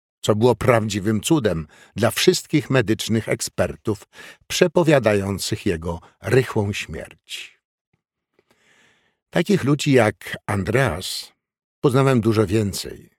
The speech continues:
No, jako czytelnik, rzecz jasna, bo pozostawili po sobie wiele książek i poradników. Gdy wejdziecie do pierwszej, lepszej księgarni,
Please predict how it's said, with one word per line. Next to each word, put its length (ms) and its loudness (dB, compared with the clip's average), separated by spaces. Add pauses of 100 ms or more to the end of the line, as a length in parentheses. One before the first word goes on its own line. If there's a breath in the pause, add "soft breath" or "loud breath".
(440)
No, 100 4
jako 260 -2
czytelnik, 760 2
rzecz 200 -2
jasna, 480 0 (360 loud breath)
bo 180 2
pozostawili 680 2
po 120 -4
sobie 380 2 (160)
wiele 440 0
książek 520 0 (120)
i 80 -2
poradników. 1160 -8 (1040 soft breath)
Gdy 380 2 (300)
wejdziecie 560 4
do 200 2
pierwszej, 520 2
lepszej 440 0
księgarni, 840 0